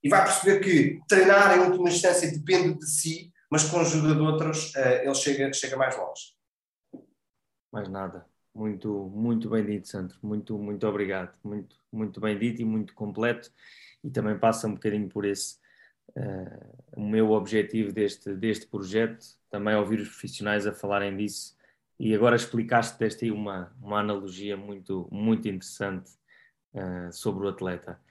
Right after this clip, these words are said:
Speaker 2: Sandro, agora para finalizarmos aqui, eh, o nosso episódio, eh, onde é que as pessoas podem encontrar mais sobre, sobre ti, sobre o teu trabalho ou contactar-te?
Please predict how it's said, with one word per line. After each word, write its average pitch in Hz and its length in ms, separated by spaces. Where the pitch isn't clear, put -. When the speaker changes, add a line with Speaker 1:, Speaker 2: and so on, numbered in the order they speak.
Speaker 2:
Sandro, 139 360
agora 156 180
para 156 100
finalizarmos 151 720
aqui, 151 560
eh, 135 360
o 143 80
nosso 139 320
episódio, 147 880
eh, 131 320
onde 139 160
é - 20
que 135 80
as 135 80
pessoas 135 280
podem 135 320
encontrar 127 500
mais 127 360
sobre, 113 920
sobre 104 360
ti, 139 200
sobre 113 260
o - 40
teu 113 140
trabalho 123 640
ou 110 120
contactar-te? 120 880